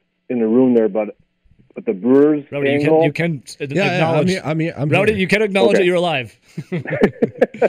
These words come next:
Speaker 1: I didn't know if you stepped out or not 'cause I can't see you guys 'cause I got you on Twitch. Um, I, my two, I'm gonna go with two of 'em.
Speaker 2: Yeah.
Speaker 1: Number one on the S list would be Andy Haynes
Speaker 2: <laughs>
Speaker 1: 'cause he never figured out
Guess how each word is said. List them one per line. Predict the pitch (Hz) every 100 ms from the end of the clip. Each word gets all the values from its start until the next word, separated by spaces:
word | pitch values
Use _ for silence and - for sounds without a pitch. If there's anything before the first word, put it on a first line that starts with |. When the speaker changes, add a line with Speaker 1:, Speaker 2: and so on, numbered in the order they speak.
| - _ -
Speaker 1:
I |
didn't | 160 180
know | 175 175
if | 160
you | 143
stepped | - 160 151
out | 147 139
or |
not | 131
'cause | 110
I | 123
can't | 117 120 -
see | 123
you | 113
guys | 107 101
'cause | 113
I | 107
got | 104 110 -
you |
on | 101
Twitch. | 95 113 101 _ _ _ _ -
Um, | 156 131 117 98 _ _ _ _ _ _ _ _ _ _ _ _
I, | 135 -
my | 147 151 165 165 _
two, | 185 185 190 196 _ _
I'm | 123
gonna | 131 131
go | 135
with | 127 120
two | 147
of | 147
'em. | 165 170
Speaker 2:
Yeah. | 160 196 - _ -
Speaker 1:
Number | 135 143 139
one | 131 147 165 175 160 _
on | 131 131
the | 127 127
S | 143 147
list | 156 160 156 _ -
would | 131
be | 113 127 127 123
Andy | 131 139 135
Haynes | 120 143 175 185 _ _ -
Speaker 2:
<laughs> | - - _ _
Speaker 1:
'cause | 143 117
he | 120
never | 120 139 143
figured | - 156 139 139
out | 139 139